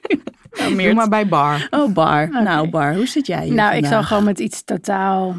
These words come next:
Speaker 3: randoms
Speaker 1: Ja, noem
Speaker 3: beginnen.
Speaker 1: gewoon even
Speaker 3: Even,
Speaker 1: geks, een beeld
Speaker 3: ja.
Speaker 1: of zo van iets.
Speaker 3: Ja, ja, nou, nog even niet. Maar,
Speaker 1: <laughs>
Speaker 3: eh, nee, maar ik, ik zit hier eigenlijk wel oké. Ik heb een soort van week van klein geluk.
Speaker 1: Hmm.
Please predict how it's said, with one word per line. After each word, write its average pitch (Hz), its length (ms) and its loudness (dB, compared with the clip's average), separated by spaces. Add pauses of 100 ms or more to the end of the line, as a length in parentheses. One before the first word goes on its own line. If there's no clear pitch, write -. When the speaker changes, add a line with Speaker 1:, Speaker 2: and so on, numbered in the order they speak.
Speaker 3:
randoms 196 500 0
Speaker 1:
Ja, 220 160 0
noem 190 80 -2
Speaker 3:
beginnen. 233 280 2
Speaker 1:
gewoon 247 180 0
even 247 140 0
Speaker 3:
Even, 240 260 -2
Speaker 1:
geks, - 160 -6
een 196 180 -2
beeld 196 180 2
Speaker 3:
ja. 220 180 2
Speaker 1:
of 202 120 -4
zo 240 240 -4
van 247 180 -8
iets. 240 420 -6
Speaker 3:
Ja, 262 220 2 (120)
ja, 254 300 0
nou, 208 220 2
nog 247 200 0
even 254 280 0
niet. 262 380 2
Maar, 226 400 0
Speaker 1:
<laughs> - 40 -8
Speaker 3:
eh, 233 440 0
nee, 240 300 2
maar 254 160 0
ik, 302 120 -2
ik - 160 -8
zit - 180 -6
hier 302 100 -2
eigenlijk 302 320 0
wel 202 100 2
oké. 214 220 -4
Ik 339 320 -2
heb 269 160 -4
een 247 120 0
soort - 180 -6
van 233 200 -2
week 247 240 -2
van 233 160 -6
klein 226 260 -2
geluk. 190 520 -4 (100)
Speaker 1:
Hmm. 370 260 -4